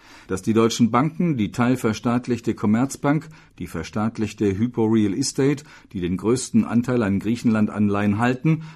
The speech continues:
aber auch andere wie die Deutsche Bank eine Geste ihres guten Willens zeigen müssen, war angesichts der Stimmung im Lande gegen die Banken unausweichlich. Und so kam es, wie es kommen musste. Heute erklärten sich Banken und Versicherer bereit,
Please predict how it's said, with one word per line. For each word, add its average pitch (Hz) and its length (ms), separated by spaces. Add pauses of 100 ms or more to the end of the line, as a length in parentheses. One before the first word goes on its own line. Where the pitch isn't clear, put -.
aber 85 180
auch - 140
andere 135 380
wie 110 60
die 95 120
Deutsche 120 340
Bank 135 320 (240)
eine 92 240
Geste 123 400
ihres 107 300
guten 113 400
Willens 143 320
zeigen 117 340
müssen, 156 380 (240)
war 85 160
angesichts 131 480
der 98 160
Stimmung 143 340
im 107 140
Lande 123 320
gegen 127 260
die 110 80
Banken 95 400
unausweichlich. 95 840 (400)
Und 107 100
so 123 120
kam 156 260
es, 156 160
wie 131 100
es 120 140
kommen 107 260
musste. 147 460 (240)
Heute 135 240
erklärten 135 500
sich 139 240
Banken 117 380
und 127 120
Versicherer 120 500
bereit, 101 420